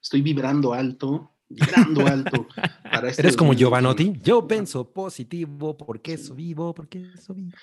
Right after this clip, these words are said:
Speaker 1: Pero ¿saben por qué? Porque además estamos en temporada de Capricornio, entonces los, los, los Capricornio estamos como, como llenos de energía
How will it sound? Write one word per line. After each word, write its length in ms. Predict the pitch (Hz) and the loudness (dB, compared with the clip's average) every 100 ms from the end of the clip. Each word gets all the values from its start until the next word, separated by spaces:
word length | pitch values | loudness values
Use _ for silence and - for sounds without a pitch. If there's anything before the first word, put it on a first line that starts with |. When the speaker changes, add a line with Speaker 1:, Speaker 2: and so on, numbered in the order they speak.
| - _ _ _ | -20 _ _ _
Speaker 1:
Pero 160 | - 135 | -2 0
¿saben 240 | 180 226 | 2 2
por 160 | 139 107 | 0 -2
qué? 240 | 127 185 | -2 -2
Porque 360 | - 117 117 117 | -2 -6 -2 -4
además 440 | 117 123 143 - | -2 0 -2 -2
estamos 300 | 123 - 175 | -8 -2 -2
en 100 | 143 | -2
temporada 380 | 107 104 113 135 | -6 -8 -6 -4
de 140 | 139 139 | -4 -6
Capricornio, 880 | - - 143 - 139 131 127 107 95 | -10 -10 -10 -8 -4 -4 -6 -8 -8
entonces 480 | 98 127 120 147 | -8 -8 -8 -8
los, 240 | 127 113 - | -10 -12 -12
los, 300 | 113 - - | -12 -12 -14
los 120 | - | -14
Capricornio 500 | - - 113 120 120 | -14 -14 -14 -12 -10
estamos 280 | 127 113 120 | -10 -10 -12
como, 240 | 107 101 95 | -12 -14 -14
como 200 | 98 98 | -14 -12
llenos 440 | 95 110 123 120 | -10 -8 -8 -10
de 80 | 107 | -14
energía 880 | 92 87 - - 110 110 98 87 | -16 -18 -20 -18 -14 -12 -12 -14